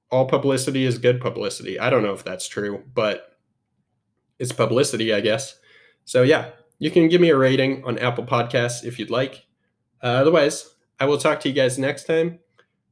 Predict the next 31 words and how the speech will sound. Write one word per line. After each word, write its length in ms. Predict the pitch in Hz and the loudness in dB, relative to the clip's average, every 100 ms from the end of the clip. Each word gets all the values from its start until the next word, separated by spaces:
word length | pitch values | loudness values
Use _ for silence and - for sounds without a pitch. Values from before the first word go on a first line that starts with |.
| - | -6
The 200 | 135 131 | -2 0
next 380 | 139 143 - | 0 -2 -8
film 480 | - 165 160 156 - | -4 0 0 0 -4
that 320 | 135 131 - _ | -4 -4 -6 _
I 160 | 131 127 | -2 0
will 180 | 127 127 | 0 -2
be 360 | 123 120 117 - _ | -2 -2 -2 -6 _
discussing 760 | 127 123 - 143 - 139 139 139 _ _ _ _ _ _ - | -10 -8 -4 -4 -2 -4 -6 -10 _ _ _ _ _ _ -4
is, 540 | 120 117 113 - - _ _ _ _ _ | -2 0 -4 -8 -12 _ _ _ _ _
I 80 | 127 | -6
think, 500 | 127 - 214 214 - | -4 -2 -2 -2 -10
a 80 | - | -12
film. 500 | 123 113 104 107 127 - - | -8 -4 -4 -4 -8 -10 -8
It's 180 | 139 | -4
more 140 | 190 190 | 0 0
of 80 | 147 | 0
a 60 | |
special, 680 | 123 - 104 - 110 127 - _ _ _ _ _ _ | 0 -4 -6 -4 -6 -6 -12 _ _ _ _ _ _
uh, 380 | 165 160 160 160 | -2 2 2 4
but 160 | 165 | 2
it's 400 | 165 - - - - | 0 -2 -6 -10 -10
Sofia 420 | - 123 165 156 | -2 0 2 0
Coppola's 460 | 156 151 151 135 | 2 0 0 0
next 560 | 135 139 131 - - - _ _ _ _ _ - | 0 0 -2 -6 -12 -16 _ _ _ _ _ -4
movie. 540 | 127 120 117 113 123 123 | 2 2 2 -2 -6 -4
I'm 80 | 120 | -2
using 300 | 113 113 98 | -2 -2 -4
air 160 | 107 | -4
quotes 280 | 104 107 101 | -2 -4 -4
right 160 | 107 101 | -6 -4
now, 260 | 110 123 | -6 -6